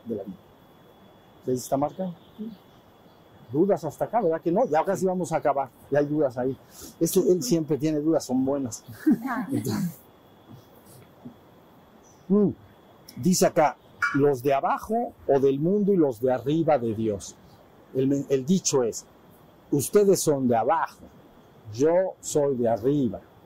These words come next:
Ustedes son del mundo, yo no soy del mundo". Ese es el dicho.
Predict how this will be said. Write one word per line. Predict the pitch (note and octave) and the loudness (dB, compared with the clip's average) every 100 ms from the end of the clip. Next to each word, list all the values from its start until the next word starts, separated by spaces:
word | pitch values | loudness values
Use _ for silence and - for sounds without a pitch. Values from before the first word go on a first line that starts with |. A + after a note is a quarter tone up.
| - - | -20 -12
Ustedes | C3 A#2+ E3+ D3 C3+ | -8 -2 0 2 0
son | C#3 B2 | 0 0
del | A#2 A2+ | -2 -2
mundo, | C#3 G3 E3+ A2+ F#2+ - - A2+ G#2+ | 0 2 2 0 -4 -12 -16 -14 -4
yo | D3 C#3+ | -2 0
no | A#2+ A2 | -2 -4
soy | - B2+ A2+ | -2 -2 -2
del | G2+ F#2 | -6 -10
mundo". | F#2 - - - - - - | -12 -16 -20 -20 -20 -12 -6
Ese | B2 | -6
es | A#2 | -4
el | A2+ | -6
dicho. | F#2+ - - | -8 -14 -20